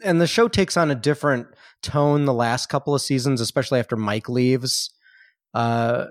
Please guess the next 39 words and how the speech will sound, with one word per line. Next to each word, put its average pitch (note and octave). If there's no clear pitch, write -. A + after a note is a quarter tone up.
you C#3
know, A#2+
and A#2
then A#2
you A#2
have G2+
Dule A#2+
Hill B2
and, A2+
uh, G#2
Katherine B2+
Heigl A2
comes C3
on C3
the B2+
show, C3
and, C3
and C#3
you C#3
just D3+
have E3+
these C#3+
characters C#3+
that C3
it, B2+
it's F3+
not, E3
you D3
don't G3
have F3+
the D#3
same C#3+
banter B2+
and A#2+
that B2
same C3
buddy A#2+
dynamic G2+
anymore. A2+